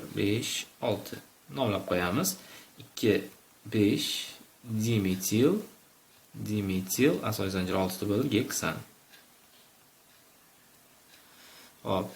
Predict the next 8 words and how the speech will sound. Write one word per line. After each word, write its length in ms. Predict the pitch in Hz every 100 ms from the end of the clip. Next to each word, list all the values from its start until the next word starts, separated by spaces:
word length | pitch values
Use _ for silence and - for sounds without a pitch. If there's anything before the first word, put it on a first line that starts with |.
| -
bu 60 | 147 165
birinchi 320 | 139 135 113 107
moddani 440 | 98 95 95 107 185 247 - - 107
o'zi 140 | 104 98
bilan 200 | 117 139 98
o'zi. 160 | 87 80 - - - -
Endi 120 | 110 190
ikkinchi 320 | 190 165 127